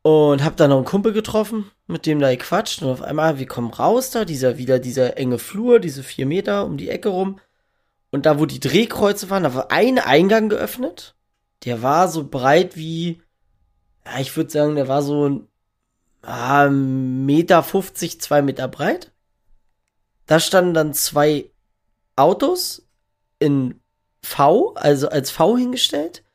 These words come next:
und dahinter ein Spalier von Polizisten. So gute zwanzig, dreißig Meter. Und haben ihre, ihre komischen schwarzen Schilder da nach vorne gehalten, als wenn du gegen die, äh,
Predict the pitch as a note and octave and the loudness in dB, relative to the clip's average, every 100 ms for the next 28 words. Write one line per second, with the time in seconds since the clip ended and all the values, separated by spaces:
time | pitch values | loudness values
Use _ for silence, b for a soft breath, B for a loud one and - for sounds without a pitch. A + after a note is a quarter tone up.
0 | _ _ _ - C#3 D3 B2+ A3+ D4+ D#4+ | _ _ _ -8 2 2 4 0 0 -2
1 | D#4 - F3 - - - C3+ C3 E3 C#4 | -2 -2 -2 -2 -4 0 2 0 -4 -4
2 | E4 F4+ _ - A3+ - G3+ F3+ - B2+ | -4 -8 _ -4 -4 -2 -6 -4 -6 -8
3 | - - _ _ _ _ _ _ _ _ | -10 -18 _ _ _ _ _ _ _ _
4 | _ _ _ D#3 D3 C#3+ G#3 A3 A3+ G#3+ | _ _ _ -2 0 -2 -6 0 4 6
5 | G#3 G#3+ - _ _ _ _ _ _ _ | 4 0 -10 _ _ _ _ _ _ _
6 | - D#3+ E3+ F3+ F3+ - C3+ C#3 C#3+ C3 | 2 4 4 0 -8 -2 2 2 2 -4
7 | B2 B2+ - - _ _ _ _ _ _ | -2 -4 -6 -14 _ _ _ _ _ _
8 | _ _ _ _ _ _ D#3 C3 F3 G#3 | _ _ _ _ _ _ 2 4 4 6
9 | G3+ E3+ F3 E3+ E3 E3+ F#3 F#3 F#3 F3+ | 6 6 4 4 2 0 0 0 0 -4
10 | D#3 D3+ D#3+ D#3 - F3 A3 G3+ F#3 F3 | 2 2 2 -4 0 4 4 4 2 2
11 | E3+ F3+ F#3 F3 F3 F3 E3+ D3+ C#3 D3+ | 4 4 4 4 4 2 2 0 2 0
12 | D#3 D3 C#3+ D3 C#3 C#3 C#3+ D#3 D3+ D3 | 0 -2 -2 -2 -4 -8 -6 -2 2 2
13 | C#3+ | 2